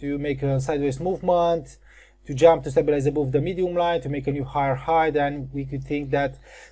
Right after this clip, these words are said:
the price of dax thirty could maybe jump towards the upper medium line of the ascending pitchfork. Okay,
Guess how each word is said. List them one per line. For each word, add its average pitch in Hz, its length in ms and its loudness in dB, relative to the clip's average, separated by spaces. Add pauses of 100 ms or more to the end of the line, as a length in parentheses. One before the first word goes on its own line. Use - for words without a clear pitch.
(120)
the 151 80 -4
price 151 260 0
of 135 140 -2
dax 147 240 0
thirty 151 380 2
could 143 280 -4
maybe 135 220 2
jump 139 320 0
towards 139 300 -2
the 147 100 -2 (100)
upper 160 240 0
medium 127 360 0
line 131 340 0
of - 200 -10
the 139 220 -4
ascending 135 720 -4 (140)
pitchfork. 117 760 -6 (920)
Okay, 175 260 -6